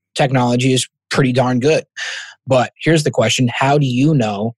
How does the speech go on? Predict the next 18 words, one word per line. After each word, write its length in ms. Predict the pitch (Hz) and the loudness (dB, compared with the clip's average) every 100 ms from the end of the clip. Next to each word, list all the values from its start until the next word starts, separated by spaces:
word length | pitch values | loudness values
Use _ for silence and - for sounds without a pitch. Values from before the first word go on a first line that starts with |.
| _ _ _ _ _ _ _ 127 | _ _ _ _ _ _ _ -6
th-, 140 | 139 | -2
and 140 | 139 147 | 2 2
this, 200 | 151 - | 0 -2
this 240 | 143 147 | 0 0
is 80 | 117 | 0
it. 160 | 113 98 | -2 -2
Like, 140 | 101 | -4
how 180 | - 143 | -2 0
do 80 | 147 | 2
you 140 | 156 | 2
know 400 | 147 117 107 104 - _ _ _ _ | 2 0 -2 -4 -6 _ _ _ _
the 120 | 113 123 | -4 0
I 160 | 131 143 | 0 0
T 180 | 147 | 0
guy 440 | 131 113 107 104 101 | 0 0 -2 -6 -4
or 140 | 120 | -2
the 120 | 107 - | -2 -2
M-, 140 | 131 | -4